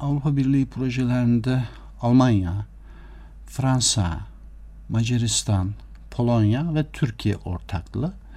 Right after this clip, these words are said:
Bu projemizi, e, ciddi manada büyük hassasiyetle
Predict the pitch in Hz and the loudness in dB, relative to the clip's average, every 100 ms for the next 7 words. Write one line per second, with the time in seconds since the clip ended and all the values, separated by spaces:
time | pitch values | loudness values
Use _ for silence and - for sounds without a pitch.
0 | - - - 151 135 131 117 120 107 101 | -18 -16 -6 -4 0 0 2 4 4 4
1 | 110 117 120 - - - - - 110 107 | 2 0 0 -8 -18 -18 -16 -4 0 2
2 | 104 - - 135 117 101 98 98 98 101 | 0 -2 0 4 6 6 4 2 2 2
3 | 117 123 113 107 - 113 101 - 110 - | 2 2 2 2 4 4 4 4 2 2
4 | 101 | 0